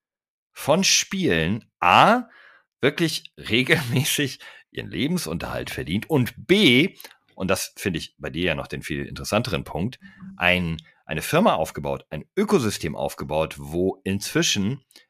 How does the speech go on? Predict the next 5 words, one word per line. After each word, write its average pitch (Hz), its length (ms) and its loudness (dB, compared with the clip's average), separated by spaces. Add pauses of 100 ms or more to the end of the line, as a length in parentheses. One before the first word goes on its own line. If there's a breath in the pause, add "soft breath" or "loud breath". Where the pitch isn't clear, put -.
siebzig 208 460 -2
Menschen - 360 -2
ihren 69 320 -8
Lebensunterhalt 90 960 -2
damit 73 380 -6